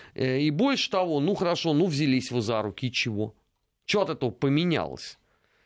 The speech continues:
На-, надо же понимать, что здесь, м, э, многое зависело от позиции, извините, центра. Потому что если бы тогда сказали бы завинтить гайки бы,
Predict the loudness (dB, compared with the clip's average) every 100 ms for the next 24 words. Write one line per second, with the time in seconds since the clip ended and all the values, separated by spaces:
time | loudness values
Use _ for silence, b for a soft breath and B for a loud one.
0 | _ _ -2 0 0 0 -2 -2 0 2
1 | 2 -2 -6 -2 2 2 2 2 0 0
2 | 0 0 -4 -14 _ _ _ _ _ _
3 | -6 -2 2 2 2 2 2 2 2 0
4 | 0 -2 -2 0 0 0 -2 -2 -2 0
5 | 0 2 0 0 0 -2 -2 -6 -4 -2
6 | 0 0 0 -2 -4 -4 -2 0 0 0
7 | 0 0 0 0 -2 -4 0 0 -2 -8
8 | -14